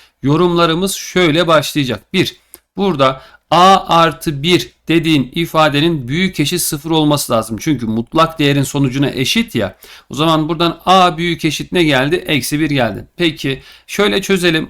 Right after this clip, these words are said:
A dediğin ifade A artı bir, yani dışarıya aynen çıksa buradan sıfır eşittir bir gelir. Bu ifade sağlamaz. Demek ki benim buradaki A sayım negatif bir sayı olmak zorunda ki bu dışarıya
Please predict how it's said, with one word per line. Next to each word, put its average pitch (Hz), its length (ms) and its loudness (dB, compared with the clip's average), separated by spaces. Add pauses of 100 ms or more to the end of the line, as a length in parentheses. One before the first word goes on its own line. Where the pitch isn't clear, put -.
(140)
A 180 280 4
dediğin 170 240 0
ifade 156 640 0 (240)
A 165 240 6
artı 131 440 2
bir, 113 100 2
yani 131 460 0
dışarıya 156 520 0
aynen 147 360 2
çıksa 175 520 -2 (280)
buradan 151 340 2
sıfır 165 380 -4
eşittir 131 520 -2
bir 180 160 0
gelir. 180 360 0 (200)
Bu 185 60 0
ifade 143 400 0
sağlamaz. 135 640 0 (120)
Demek 147 440 0
ki 147 180 -4 (340)
benim 175 320 0
buradaki 196 420 -2 (100)
A 185 240 4
sayım 165 400 -2
negatif 160 480 0
bir 156 120 2
sayı 147 320 -2
olmak 151 400 0
zorunda 156 400 0
ki 139 220 -4 (320)
bu 202 120 0
dışarıya 143 640 0